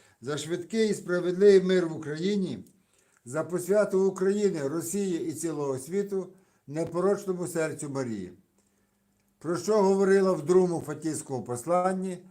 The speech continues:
Матір Божа дітям Фатімі. Ще прошу вас поставити вподобайки цьому відео, написати свої намірення,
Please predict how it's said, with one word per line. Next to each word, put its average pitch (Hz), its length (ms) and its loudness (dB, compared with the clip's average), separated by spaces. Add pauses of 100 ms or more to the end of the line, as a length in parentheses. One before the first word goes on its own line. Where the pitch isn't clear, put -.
(120)
Матір 151 440 -2
Божа 170 360 0
дітям 147 340 -6
Фатімі. 113 520 -8 (1500)
Ще 175 160 0
прошу 202 380 2
вас 196 140 0
поставити 185 580 0
вподобайки 151 680 0
цьому 185 300 -2
відео, 165 460 0 (300)
написати 160 640 -2
свої 151 300 -4
намірення, 175 760 0